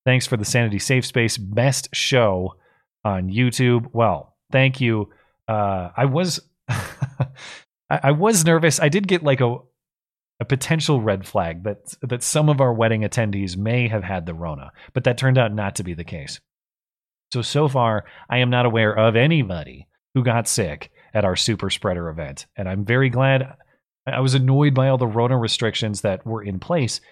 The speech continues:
but our event was kinda snuck in right before additional crackdowns happened. So all things considered, I'm thankful to have had our event right in the time when we did, 'cause it would have been even more annoying had it been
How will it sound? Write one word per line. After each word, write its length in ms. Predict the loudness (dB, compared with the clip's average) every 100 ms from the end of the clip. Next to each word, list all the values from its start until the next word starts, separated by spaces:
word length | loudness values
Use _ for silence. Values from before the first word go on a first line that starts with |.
| _
but 200 | -4 2
our 120 | 4 4
event 300 | 2 2 0
was 160 | -2
kinda 160 | -2 -2
snuck 400 | 0 0 0 2
in 220 | 2 2
right 160 | -2 -2
before 360 | -6 -4 -4
additional 600 | -4 -2 -2 0 -2 -2
crackdowns 560 | -2 -2 0 -2 -4 -2
happened. 420 | -2 -2 -2 -6
So 80 | -6
all 220 | 0 0
things 240 | 2 -2
considered, 500 | -2 -6 -4 -2 -2 -6 -16 -12
I'm 140 | -8 -4
thankful 360 | 0 0 0
to 100 | -4
have 100 | -6 -6
had 160 | -4
our 140 | -4 -4
event 340 | -4 -6 -8 -14 _ _ _ _ _ _
right 300 | -4 0 2
in 80 | 0
the 80 | -2
time 280 | -2 0 -2
when 100 | -4
we 80 |
did, 360 | -6 -2 0 0
'cause 160 | 0 0
it 100 | 0
would 120 | 0
have 40 |
been 120 | 0
even 240 | 0 -2 -2
more 260 | 0 0
annoying 400 | 2 2 2 2
had 140 | 2 0
it 120 | 0
been 280 | 0 0